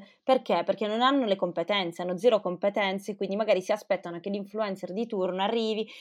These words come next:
e ti faccia avere poi il botto di vendite, ma tu non sai che ta-,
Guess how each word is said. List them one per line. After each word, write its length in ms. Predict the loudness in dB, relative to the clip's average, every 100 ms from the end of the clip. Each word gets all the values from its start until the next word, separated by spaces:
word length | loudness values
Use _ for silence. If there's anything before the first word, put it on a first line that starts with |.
| -16
e 120 | -6 -4
ti 120 | 0
faccia 280 | -2 2 2
avere 320 | 4 2 2
poi 160 | 2
il 100 | 2
botto 320 | 4 2 2 -2
di 140 | 0
vendite, 640 | 0 -2 -2 -4 -2 -4 -6 -18 _
ma 120 | 0 2
tu 120 | 4
non 180 | 2 2
sai 240 | 4 4
che 220 | 6 2
ta-, 220 | 2 -4